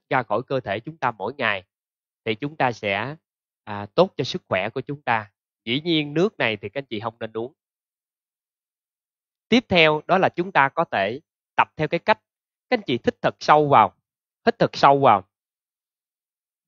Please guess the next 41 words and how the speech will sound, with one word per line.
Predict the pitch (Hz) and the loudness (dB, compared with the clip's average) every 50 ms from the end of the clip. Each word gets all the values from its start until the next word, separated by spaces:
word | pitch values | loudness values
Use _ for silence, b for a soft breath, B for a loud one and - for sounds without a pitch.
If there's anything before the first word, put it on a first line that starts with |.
| _ | _
cho | - 160 | 2 4
bụng | 151 127 120 120 131 131 | 4 4 2 2 2 2
bự | 120 110 113 | 2 2 4
lên | 127 139 139 135 135 135 131 - _ _ - | 4 4 4 4 2 0 -6 -16 _ _ -4
và | 120 117 | -2 -2
theo | - 165 185 185 185 | 0 2 2 2 2
giống | 170 190 202 254 240 | 2 0 0 0 -2
như | 220 | -2
những | 196 156 139 147 170 | -2 -2 -2 -4 -2
ca | - 170 160 156 | 0 0 0 0
sĩ | 131 - 113 104 123 147 | -2 -4 -4 -4 -4 -6
tập | - - - - _ | -6 -8 -10 -10 _
hơi, | 131 143 143 143 139 139 127 127 - _ - | -2 0 2 2 2 2 0 -4 -8 _ 0
đó | 147 160 | 2 4
là | 165 123 | 4 4
chúng | - - 151 160 | 4 2 2 2
ta | - 143 131 127 | 2 0 0 0
sẽ | - 127 | -2 -6
tiến | - - 175 180 175 | -4 -2 -4 -4 -2
hành | 165 120 107 107 104 110 - _ _ _ _ _ | -4 -6 -6 -6 -10 -14 -16 _ _ _ _ _
xì | - - - 139 127 120 117 | -10 -4 0 0 2 2 0
hơi | 117 120 135 131 127 127 | 0 2 2 2 2 2
ra. | 127 127 123 120 - _ _ _ _ _ _ _ _ _ _ _ _ _ | 2 0 -2 -2 -8 _ _ _ _ _ _ _ _ _ _ _ _ _
Thì | - 160 156 143 | 2 4 4 4
xì | - - 165 156 151 147 | 4 4 6 6 6 6
tới | - 185 190 226 | 6 6 6 6
khi | - - 202 180 | 6 4 2 2
nào | 165 139 117 113 117 | 4 4 4 4 4
xẹp | - - 123 113 - _ | 2 2 0 -2 0 _
bụng | - 113 120 131 | 0 0 0 2
lại | 131 113 104 104 110 | 2 2 4 4 2
và | 113 - - | 0 0 0
tất | - 233 - | -2 -2 0
cả | - 113 113 135 | -2 -2 -2 -2
những | 156 175 | -4 -2
hơi | 170 165 160 156 147 | 0 2 2 2 2
trong | - - 143 135 | 2 0 -2 0
cơ | - 147 135 | 0 -2 -2
thể | - 110 92 104 | 0 -2 -4 -6
chúng | - 165 160 - | -6 -10 -10 -2
ta | - 135 123 123 123 123 120 | 0 0 2 0 0 -4 -8